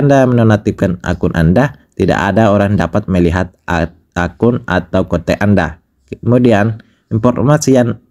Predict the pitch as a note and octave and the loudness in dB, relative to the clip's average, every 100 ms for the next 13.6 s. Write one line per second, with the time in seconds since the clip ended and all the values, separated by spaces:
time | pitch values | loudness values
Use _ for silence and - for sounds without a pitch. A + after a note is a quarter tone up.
0 | _ G2+ G#2 G#2+ - B2+ B2+ - A2 A#2 | _ -2 0 -2 -2 -2 -2 0 0 2
1 | F#2+ F2+ G2 - F#2 F2+ G2 A#2+ - - | 0 -2 -4 -2 2 2 2 -2 -6 -4
2 | G2+ - F2+ - F2+ F2+ A#2+ A2+ A2+ B2+ | -4 -4 -6 -6 -6 -2 0 2 2 0
3 | A#2+ A#2+ A2+ A2 G#2+ G2+ F#2+ - F#2 E2 | -2 0 0 0 0 2 0 0 0 -2
4 | G2 F2 - E2+ F2 F2 - F2 E2 E2+ | -4 -6 -2 0 0 -2 -2 0 2 2
5 | E2 E2+ E2 - G2 F#2+ - _ _ _ | 0 0 -2 0 0 0 -4 _ _ _
6 | _ _ _ _ - A2 C#3 A2+ E2+ - | _ _ _ _ -6 -2 0 2 0 -2
7 | - A#2 - C3+ - G2+ G2+ A2+ A2 G2+ | -4 -4 -2 -4 -2 -4 -2 -2 -2 -2
8 | G#2 A2 F#2+ E2+ F#2+ G2+ F2+ F2 F2+ - | -2 0 2 2 0 0 0 -2 -6 -6
9 | F2 E2+ E2+ F#2+ B2 - F2+ G2 G#2+ - | -2 2 2 2 0 -2 -4 -2 -2 0
10 | F#2 E2 - - - F2 E2 D#2+ A2+ A2+ | -4 -2 -6 -4 -2 0 -2 -2 0 0
11 | A2 G#2+ F2+ E2 - F2 F2+ F#2 F2 D#2+ | -2 -4 -4 -4 -2 0 2 2 2 0
12 | F2 D#2+ E2 E2+ D#2+ F2 F2+ F2 E2+ - | -2 -4 -2 -2 0 0 2 2 -2 -4
13 | - - G2 G#2 D#2 | -8 -4 2 2 0